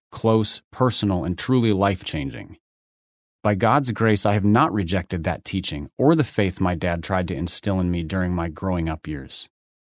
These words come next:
Neither, though, have I followed neatly in his footsteps. I have my own opinions, my own thought processes, my own convictions.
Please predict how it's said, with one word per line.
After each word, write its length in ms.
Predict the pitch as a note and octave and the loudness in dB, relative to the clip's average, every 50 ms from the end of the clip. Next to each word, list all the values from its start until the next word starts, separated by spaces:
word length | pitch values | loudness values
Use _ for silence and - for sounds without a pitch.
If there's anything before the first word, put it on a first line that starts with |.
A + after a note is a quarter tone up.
| _ _ _ _ _ _ _ _ _ _ | _ _ _ _ _ _ _ _ _ _
Neither, 360 | G2+ A#2 D#3+ G3 G#3 G#3 E3+ | 6 6 8 8 8 6 4
though, 240 | A#2 A2+ G#2 G2 F#2+ | 4 4 4 4 4
have 120 | F#2+ G2 | 2 2
I 100 | G#2+ G2+ | 2 0
followed 400 | G2 - - A#2+ A#2 A#2+ A#2 G#2 | 0 2 2 4 4 4 4 4
neatly 420 | G2+ G#2 A2+ C#3+ D3+ B2 A2 G#2+ G2+ | 6 8 8 8 6 4 2 2 2
in 80 | F#2+ | 2
his 180 | F#2 G2 F#2 - | 2 0 -2 -2
footsteps. 720 | - - G#2 F#2+ - - - - - - - - - - - _ _ _ _ _ _ _ _ _ _ _ _ _ _ _ _ _ _ _ _ _ | -2 -2 -2 -2 -2 -6 -8 -10 -10 -10 -12 -14 -14 -14 -14 _ _ _ _ _ _ _ _ _ _ _ _ _ _ _ _ _ _ _ _ _
I 100 | - F2+ | -2 2
have 160 | G#2+ B2 B2+ | 2 4 6
my 140 | B2 B2 B2+ | 6 6 6
own 140 | C3 C3 B2+ | 6 6 4
opinions, 680 | A2 - - C3+ C3+ B2 G2+ D2 C2+ - - - - _ _ _ | 4 2 4 6 6 6 6 4 0 -6 -14 -18 -20 _ _ _
my 140 | G2 G2+ A2+ | 2 4 6
own 160 | B2+ C3 B2 | 6 6 6
thought 300 | - - B2+ A2+ F2+ - | 6 4 4 4 2 0
processes, 680 | - G2+ F2+ F2 - - D#2 D2+ - - D2 D2 D#2+ | -2 -2 -2 -2 -4 -6 -8 -8 -8 -10 -12 -12 -8
my 160 | D2+ F2+ G2+ A2 | -4 0 2 6
own 180 | B2 D3 D#3 | 6 6 6
convictions. 840 | D3 - C3 A#2 G#2+ C#3 C#3+ - - - D#2+ C#2+ C#2+ - - - | 6 6 6 6 6 6 2 2 -2 -4 -4 -4 -8 -12 -16 -18